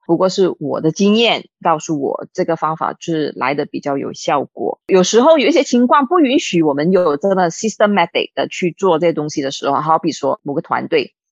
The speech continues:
到一个重要的比赛，两个星期前才来见我们说需要我们的帮助，所以那个在短短的时间里面呢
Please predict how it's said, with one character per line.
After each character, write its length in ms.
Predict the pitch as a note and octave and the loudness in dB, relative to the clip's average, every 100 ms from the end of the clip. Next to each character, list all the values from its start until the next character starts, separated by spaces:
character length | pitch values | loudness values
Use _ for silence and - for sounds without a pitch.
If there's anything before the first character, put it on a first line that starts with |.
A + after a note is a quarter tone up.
| _ | _
到 520 | E3+ D#3+ D3 B2+ F2+ - | 0 2 2 0 -2 -6
一 120 | D3 | -8
个 360 | D3 C#3+ C3+ C#3+ | -4 -2 -2 -2
重 200 | F#3+ F#3+ | -2 0
要 140 | F3+ | 0
的 100 | C#3 | -2
比 160 | - G2 | -8 -10
赛， 280 | C#3 A#2 - | -8 -8 -4
两 320 | D#3 C3+ C#3 | -4 -4 -4
个 140 | A3 | -2
星 160 | G#3+ G3 | 0 -2
期 100 | E3+ | -4
前 360 | - C3+ B2+ - | -4 -6 -6 -10
才 240 | C#3+ C3 | -4 -4
来 180 | C#3 C#3+ | -2 -4
见 240 | - G#3+ | 0 0
我 120 | D#3+ | 0
们 180 | B2+ C#3 | -4 -8
说 280 | - D3+ C#3 - - - | -6 -4 -4 -6 -20 -16
需 200 | - F3 | -4 0
要 140 | G3 | 2
我 40 | |
们 120 | D3+ C#3 | 0 -6
的 100 | - | -8
帮 320 | B2+ C3+ D3 | -8 -8 -10
助， 260 | - E3 - _ _ | -4 -4 -4 _ _
所 120 | - | -4
以 40 | A#3 | -2
那 120 | C4+ | 2
个 120 | C4+ | 2
在 240 | B3+ C#4+ A#3 | 2 0 0
短 320 | - F3+ B3+ | 0 -2 2
短 180 | A3 E3+ | 0 0
的 80 | |
时 300 | F3 - E3 | -2 -4 -6
间 460 | E3+ G3+ F#3 F#3+ F#3 | -2 0 0 -2 -4
里 240 | D#3+ D3 D3 | -4 -4 -2
面 280 | G#3 A3+ | 0 0
呢 220 | F3 D#3 | 0 0